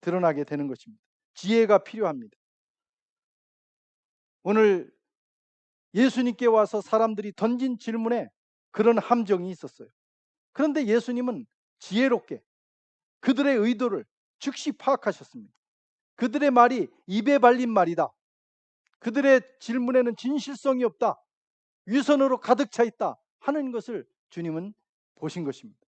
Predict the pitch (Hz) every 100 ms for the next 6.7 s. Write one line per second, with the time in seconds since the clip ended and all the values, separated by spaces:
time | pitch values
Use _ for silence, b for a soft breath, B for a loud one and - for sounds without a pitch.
0 | _ _ _ _ 170 196 - 226 220 214
1 | 202 202 208 196 - _ _ 170 214 226
2 | 208 220 185 208 156 - - 220 135 151
3 | 208 - _ - 262 254 254 165 190 208
4 | 208 208 175 - 120 - _ _ _ _
5 | - 226 - 269 269 262 269 - 175 220
6 | 240 - 247 233 190 165 135